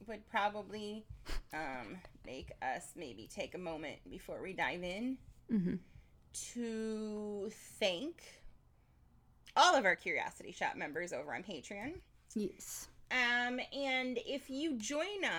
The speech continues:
Speaker 1: us right about now in a future podcast,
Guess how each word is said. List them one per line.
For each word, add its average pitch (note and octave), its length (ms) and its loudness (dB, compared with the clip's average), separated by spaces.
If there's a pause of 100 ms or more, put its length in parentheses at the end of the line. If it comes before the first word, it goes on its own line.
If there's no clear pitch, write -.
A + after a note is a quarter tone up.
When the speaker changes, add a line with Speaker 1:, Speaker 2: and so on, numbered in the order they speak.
(100)
Speaker 1:
us - 300 -8 (400)
right D#4 220 6
about F4+ 260 2
now B3 440 6
in A#3 60 0
a B3 40 0
future A#3+ 380 -2
podcast, D4 800 -2